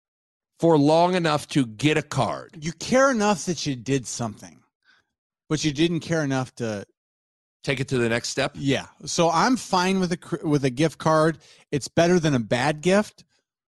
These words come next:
Speaker 2: but it's not as good as somebody who, like, thought it through, found, like, but that's not for everybody.
Speaker 1: But here's the thing. There's a difference between a gift card. If it's like a,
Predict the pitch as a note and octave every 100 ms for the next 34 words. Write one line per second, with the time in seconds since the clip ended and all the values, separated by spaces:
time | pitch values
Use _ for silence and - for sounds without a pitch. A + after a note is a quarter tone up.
0 | _ _ _ _ - D3 C3 D3+ D#3+ C#3+
1 | B2 C#3+ C3 - C#3 C3+ A#2 A2+ A2 G#2+
2 | G2 - _ _ _ _ _ - D3 C#3+
3 | C#3+ C3+ C3 _ B2 C3 B2 A#2+ A2+ G#2+
4 | _ _ _ C#3 C#3+ C#3+ C3+ D#3 C3+ -
5 | _ _ C#3 D3 F3 F3+ - D3+ - A#2
6 | G2+ F2+ - D3+ E3 G3+ F3 C3+ C3 G#2
7 | F2+ - C3+ C#3 A#2 F3 F#3 - C3 -
8 | C#3+ A#2+ F#2 E2+ B2+ C#3 - - D3 -
9 | D#3+ - D3+ - E3 D#3 D3+ C3 G#2